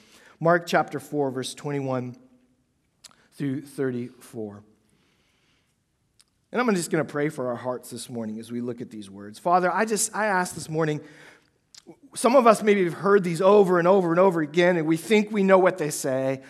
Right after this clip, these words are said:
but Father, would you soften our hearts so we could approach them like we've never heard them before?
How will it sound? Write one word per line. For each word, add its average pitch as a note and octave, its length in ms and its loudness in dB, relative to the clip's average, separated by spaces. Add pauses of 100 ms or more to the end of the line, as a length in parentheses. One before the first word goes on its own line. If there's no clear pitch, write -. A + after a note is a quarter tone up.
(120)
but D#3 100 -6
Father, F3 300 0
would D#3 200 -2
you F3 380 -4
soften E3+ 520 -4
our D3+ 120 -4
hearts C3+ 280 -6
so C3+ 100 -10
we C3 100 -6
could C3 220 -14
approach - 440 -8
them B2+ 260 -6 (200)
like C3+ 180 -4
we've B2+ 300 -10
never C3 280 -2
heard A#2 180 -10
them A2 140 -12
before? G2+ 340 -20